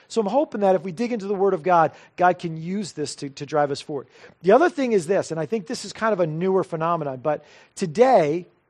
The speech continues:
sexuality really is a strong definer of identity, especially in this community of people, same-sex people. Um, and what that, I believe what that arises from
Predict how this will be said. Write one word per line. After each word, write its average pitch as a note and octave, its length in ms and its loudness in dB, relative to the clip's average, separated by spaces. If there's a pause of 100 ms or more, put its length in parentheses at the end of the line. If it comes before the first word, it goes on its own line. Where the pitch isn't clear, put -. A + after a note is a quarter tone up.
(1080)
sexuality A3+ 880 0
really F#3+ 340 -2
is D3+ 100 -4
a D#3 60 -6
strong F#3 380 -2
definer F3 460 -2
of D#3 300 -6
identity, D#3 880 -8 (320)
especially A3+ 680 0
in G3 240 -2
this F3 320 -4
community D#3+ 580 -8
of C#3 120 -10
people, - 400 -14 (200)
same-sex F#3+ 540 -6
people. - 240 -16 (380)
Um, D#3 320 -2
and F3+ 200 -2
what D4 200 4
that, B3+ 180 -2
I F#3 60 0
believe A#3+ 340 0
what E4 140 -2
that A#3 160 6
arises E3+ 520 2
from C3 360 -6